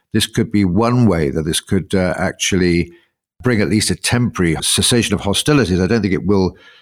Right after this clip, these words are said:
in the long term, because politically, I, I think the Israeli government has to be seen, uh, to do its best to actually physically destroy Hamas. But, you know, even if it does succeed in that, it's only gonna be temporary, isn't it? We've got to bear in mind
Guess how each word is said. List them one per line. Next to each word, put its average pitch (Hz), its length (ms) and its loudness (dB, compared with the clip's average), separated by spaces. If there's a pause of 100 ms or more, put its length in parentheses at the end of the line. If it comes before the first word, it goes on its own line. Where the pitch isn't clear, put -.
(220)
in 101 100 -2
the 101 80 2
long 117 260 2
term, 82 240 0
because 87 280 -2
politically, 92 960 -2 (120)
I, 73 200 -8
I 85 140 -6
think - 360 -6
the 87 120 -2
Israeli 87 280 -2
government 85 280 -4
has 98 180 -4
to - 80 -12
be 85 100 -2
seen, 82 600 -2 (500)
uh, 87 140 -2
to - 160 -10
do 104 160 0
its 87 160 -2
best - 440 -2
to 82 160 0
actually 78 520 -2 (200)
physically 78 420 -4
destroy 87 600 -4 (320)
Hamas. 110 460 0
But, 120 220 0 (160)
you 127 140 0
know, 127 60 2
even 143 200 4
if 139 80 2
it 107 120 -2
does 143 160 2
succeed 117 340 0
in 104 100 2
that, 82 100 0
it's - 120 -4
only 107 160 2
gonna 92 140 -2
be 95 120 0
temporary, 95 520 -2
isn't 95 200 -2
it? 85 60 -2
We've 107 100 0
got 143 100 2
to 113 60 0
bear 98 280 0
in 90 80 -2
mind 92 280 -2